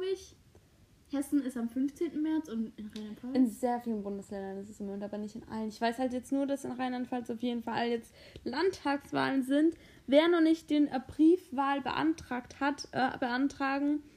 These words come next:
Speaker 2: Ich hab schon gewählt, wählt bitte. Wir müssen unser Recht der Demokratie,
Speaker 1: Ja.
Speaker 2: der Wahl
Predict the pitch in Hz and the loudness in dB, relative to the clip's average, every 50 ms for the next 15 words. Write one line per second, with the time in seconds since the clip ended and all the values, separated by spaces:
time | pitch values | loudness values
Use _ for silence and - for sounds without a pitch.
0 | - - - 240 269 285 294 302 294 294 - - 302 302 302 294 294 277 269 269 | -20 -6 0 0 0 2 2 0 -2 0 0 0 2 2 4 4 4 2 2 2
1 | 277 285 294 294 294 262 233 262 262 262 269 277 262 - - 262 254 - - 269 | 2 2 0 0 -2 -2 0 0 2 4 2 2 0 0 -2 -2 0 0 0 0
2 | 269 294 320 - - - - - - - _ - 262 254 262 269 285 277 - 311 | 0 0 -2 -4 -8 -16 -20 -20 -20 -10 _ 0 2 4 4 4 2 0 0 -2
3 | 294 - 262 269 247 254 233 233 - - _ _ - - 220 240 254 262 262 262 | 0 2 0 0 0 0 -4 -4 -8 -14 _ _ -14 -8 -4 0 0 0 0 -2
4 | - - - - - - _ _ _ 240 226 220 233 233 226 226 226 - - 226 | -6 -16 -20 -20 -20 -20 _ _ _ -6 -4 -2 -2 -2 -2 -2 -4 -6 -10 -10
5 | 220 - - - 220 220 214 214 233 220 214 214 208 208 214 220 | -10 -10 -6 -2 -2 0 2 2 0 0 0 -2 -4 -4 -6 -6